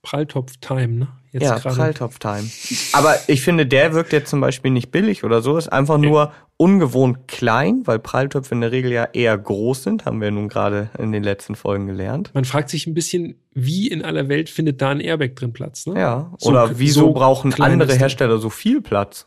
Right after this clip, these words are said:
Speaker 2: Und
Speaker 1: Ja.
Speaker 2: wieso kriegt Mercedes das so komprimiert hin? Dann hast du es schon gesagt, die Doppelspeichen, zwei Doppelspeichen, ähm, mit so Touchflächenbedienung. Das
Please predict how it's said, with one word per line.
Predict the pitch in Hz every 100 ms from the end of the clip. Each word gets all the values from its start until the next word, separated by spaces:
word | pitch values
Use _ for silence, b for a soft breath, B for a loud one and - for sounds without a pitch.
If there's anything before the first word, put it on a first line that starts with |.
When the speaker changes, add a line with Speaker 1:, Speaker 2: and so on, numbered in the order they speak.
| - -
Speaker 2:
Und | 113
Speaker 1:
Ja. | 120
Speaker 2:
wieso | 120 110
kriegt | - 120 -
Mercedes | 107 - 117 -
das | 110
so | -
komprimiert | - 110 107 110 120 196 -
hin? | 131 196 B B B B B B
Dann | 123 135
hast | 156 156
du | 151
es |
schon | - 143
gesagt, | 127 127 175 - - _ _
die | 120 127 123 _
Doppelspeichen, | 135 131 - 127 127 - - 107 117 131 170 214 208 _
zwei | - - 127 160
Doppelspeichen, | 131 143 160 156 - 147 156 170 190 240 - _ _ _ _ -
ähm, | 131 139 139 147 b b b b
mit | 131 143 -
so | 135 131
Touchflächenbedienung. | - 185 - - - 117 120 110 107 107 107 123 190 277 _ b b b b b b
Das | - 127